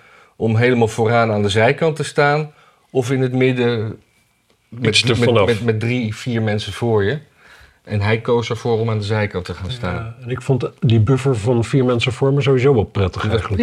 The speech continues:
Speaker 1: prima was die.
Speaker 2: Allemaal wel, eh, allemaal wel heel dichtbij allemaal.
Speaker 1: Ja, want hij, Nick Cave die viel ook af en toe in het publiek en die moest dan weer teruggetrokken worden.
Speaker 2: Ja, hij liep gewoon over mensen heen.
Speaker 1: Ja.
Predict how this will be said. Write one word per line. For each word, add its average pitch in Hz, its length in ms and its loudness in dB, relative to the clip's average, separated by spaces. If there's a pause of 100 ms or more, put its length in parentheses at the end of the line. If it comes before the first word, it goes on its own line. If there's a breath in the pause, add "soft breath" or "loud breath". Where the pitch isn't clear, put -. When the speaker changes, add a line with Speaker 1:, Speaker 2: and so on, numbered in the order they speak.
Speaker 1:
prima 101 180 0
was 85 220 -6
die. 92 140 -8
Speaker 2:
Allemaal 117 380 -2
wel, 120 300 0
eh, 123 80 -8 (580 loud breath)
allemaal 123 420 -2
wel 127 140 0
heel 131 180 4
dichtbij 123 380 0
allemaal. 90 480 -6 (140)
Speaker 1:
Ja, 107 240 -4 (800)
want 113 200 -6
hij, 113 220 0 (140)
Nick 110 360 -4
Cave 117 260 -4
die 117 120 -6
viel 120 260 0
ook 110 160 0
af 113 140 -4
en 107 80 -6
toe 107 180 -4
in 101 60 -2
het 101 120 -6
publiek 107 400 -6
en 131 60 -2
die 120 100 -2
moest 110 200 -4
dan 104 100 -4
weer 98 140 -4
teruggetrokken 123 640 -4
worden. 131 340 -4 (800 loud breath)
Speaker 2:
Ja, 160 120 -6
hij 98 120 2
liep 95 180 0
gewoon 95 200 -4
over 92 220 -6
mensen 117 320 -6
heen. 87 160 -8 (380)
Speaker 1:
Ja. 123 220 -6